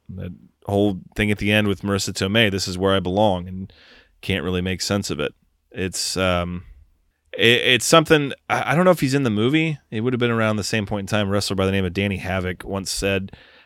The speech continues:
"I wish I could just tell someone that's outside of the wrestling circle what I do for a living, and they have respect for me." I think that is a notion that's really heavily prevalent in this movie, a theme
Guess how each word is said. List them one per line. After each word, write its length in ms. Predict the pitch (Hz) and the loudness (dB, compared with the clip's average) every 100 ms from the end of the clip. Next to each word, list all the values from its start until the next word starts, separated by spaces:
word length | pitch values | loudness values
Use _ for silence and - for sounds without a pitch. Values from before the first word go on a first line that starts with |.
| - | -8
"I 160 | 95 98 | -2 4
wish 240 | 110 - | 6 6
I 100 | 113 | 4
could 160 | 104 101 | 4 0
just 220 | 104 - | 0 0
tell 240 | 101 101 | 2 2
someone 640 | - 98 95 92 90 92 - _ _ _ _ _ | 2 2 4 4 2 0 -6 _ _ _ _ _
that's 460 | - 98 - - - - | 0 0 0 -8 -8 2
outside 640 | 110 107 - 113 104 98 | 4 4 0 2 4 4
of 100 | 98 | 0
the 80 | 92 | 0
wrestling 400 | 95 95 - 92 | 0 0 0 -2
circle 380 | - 90 95 92 | 0 0 2 2
what 100 | 95 | 4
I 80 | 90 | 2
do 220 | 90 92 | 0 -2
for 180 | - 90 | 0 0
a 60 | |
living, 340 | 87 87 90 90 | 2 0 -2 -6
and 100 | 90 | -6
they 140 | 90 | -4
have 220 | 90 87 | -4 -4
respect 420 | 85 - 87 90 | -6 -6 -6 -8
for 180 | - 69 | -8 -8
me." 200 | 65 82 - _ _ _ _ _ _ - | -6 -8 -10 _ _ _ _ _ _ -2
I 120 | 95 | 0
think 360 | - 107 90 - | 2 2 2 2
that 220 | 104 104 | 4 4
is 200 | 92 92 | 2 0
a 40 | |
notion 440 | 95 95 95 - 90 | 0 2 2 2 0
that's 260 | 87 - | 0 -2
really 460 | 101 95 92 87 82 - _ _ _ _ _ _ _ | 0 2 4 2 -2 -10 _ _ _ _ _ _ _
heavily 720 | - 110 98 92 90 85 87 - _ _ _ _ _ _ _ | -4 2 4 4 2 0 -4 -10 _ _ _ _ _ _ _
prevalent 500 | - 98 90 87 85 | 2 2 4 0 -2
in 120 | - 90 | -4 -6
this 180 | 87 | -6
movie, 220 | 87 90 95 | -6 -4 -4
a 40 | |
theme 540 | - 104 95 90 87 | -4 -2 0 -2 -6